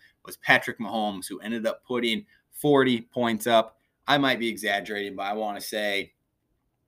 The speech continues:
I would say easily twenty of those points, like I said, came after sub the six-minute mark in the fourth quarter. So that lit up in a hurry. I'd make Ben happy. Keenan Allen had himself a nice outing, too, nineteen point eight.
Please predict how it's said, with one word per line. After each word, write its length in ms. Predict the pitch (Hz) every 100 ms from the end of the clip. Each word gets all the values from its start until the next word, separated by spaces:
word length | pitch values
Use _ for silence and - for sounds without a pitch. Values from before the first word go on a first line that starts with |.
| _ -
I 100 | 104
would 180 | 98
say 280 | - 104 101 98
easily 380 | 117 117 104
twenty 340 | 90 127 120 110
of 60 |
those 140 | 107 98
points, 380 | - 107 101 104
like 140 | 101
I 60 | 95
said, 280 | 104 92
came 280 | - 104 101
after 420 | 101 95 98 90 - _
sub 440 | - - 123 117 107
the 60 |
six-minute 540 | - 110 - 107 101 -
mark 320 | 101 98 -
in 160 | 120 110
the 60 | 104
fourth 360 | 107 101 -
quarter. 540 | - 107 98 101 95 - - -
So 200 | 98 87
that 300 | 113 123 113
lit 100 | 107
up 160 | 98
in 80 | 101
a 40 | 98
hurry. 280 | 101 101
I'd 140 | 98 95
make 220 | 98 90
Ben 180 | 101 98
happy. 440 | 101 95 101 98 - _ -
Keenan 280 | 143 113
Allen 260 | 107 110 107
had 140 | 107
himself 340 | 101 - 101 -
a 40 |
nice 280 | 101 98 90
outing, 260 | 101 95 92
too, 300 | 113 101 98
nineteen 420 | 104 104 107 98
point 320 | - 104 98 -
eight. 340 | 101 101 101